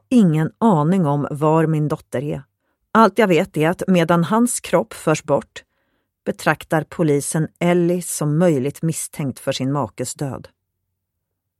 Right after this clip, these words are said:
Men de pekar också fingret mot mig. Vad är det som händer? Var är min dotter? Lever hon fortfarande? Och hur kan det komma sig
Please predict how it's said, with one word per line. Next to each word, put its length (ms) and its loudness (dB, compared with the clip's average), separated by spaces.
Men 240 -4
de 160 -2
pekar 240 -6
också 240 -8
fingret 500 -6
mot 200 -10
mig. 260 -12
Vad 100 -8
är 60 -8
det 60 -10
som 200 -8
händer? 460 -10
Var 160 0
är 200 2
min 180 2
dotter? 500 -10
Lever 400 4
hon 160 4
fortfarande? 760 -6
Och 140 -14
hur 380 -8
kan 200 -2
det 80 -4
komma 420 -4
sig 300 -4